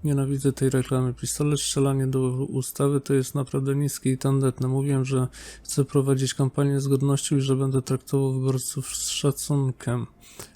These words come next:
Czy z całym szacunkiem do ciebie oraz twoich wyborców te spoty reklamowe są wyświetlane zwykle pomiędzy Watson Hor a Guns N' Horses. Musisz komunikować się z wyborcami w języku, który zrozumieją.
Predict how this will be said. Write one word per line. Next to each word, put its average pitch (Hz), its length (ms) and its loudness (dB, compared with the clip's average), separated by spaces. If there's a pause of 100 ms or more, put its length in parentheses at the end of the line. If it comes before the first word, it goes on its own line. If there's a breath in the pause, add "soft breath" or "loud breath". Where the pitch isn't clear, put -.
Czy 143 140 4
z - 100 0
całym 147 340 2
szacunkiem 143 600 0
do 135 100 0
ciebie 135 460 2
oraz 139 360 0
twoich 135 320 2
wyborców 139 540 0
te 135 240 2
spoty - 340 -2
reklamowe 139 500 0
są 139 180 -2
wyświetlane 139 600 0
zwykle 139 340 -2
pomiędzy 139 380 0
Watson 135 380 0
Hor 143 340 0
a 139 200 2
Guns 135 400 -2
N' 135 140 0
Horses. - 720 -2 (400 loud breath)
Musisz 135 280 2
komunikować 139 600 2
się 143 120 0
z 135 80 0
wyborcami 139 680 0
w 143 60 -4
języku, 139 400 0
który 135 340 0
zrozumieją. 135 960 0